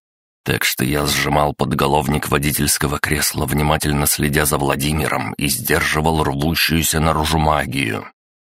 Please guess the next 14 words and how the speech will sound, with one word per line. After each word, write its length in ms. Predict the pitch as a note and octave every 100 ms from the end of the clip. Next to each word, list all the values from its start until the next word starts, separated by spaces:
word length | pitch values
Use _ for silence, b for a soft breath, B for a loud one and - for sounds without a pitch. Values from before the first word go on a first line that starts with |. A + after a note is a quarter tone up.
| -
Водитель 440 | - C#2+ - C#2+
от 120 | D2
страха 460 | - - D2 C#2 D2+
ошибся 420 | D2 D2+ - D2
на 100 | D2+
повороте, 680 | D2 D2 D2 C2 - - -
закрутил 640 | C#2 D2+ - E2 D#2+ D#2+
руль 180 | D#2 E2
слишком 420 | - E2 D#2 D#2
резко 380 | D#2+ E2+ D#2+ D#2
и 80 | E2
влепился 640 | D#2+ E2+ E2+ F2 E2 -
в 60 | D#2+
столб. 640 | - - F2+ E2 C2+ -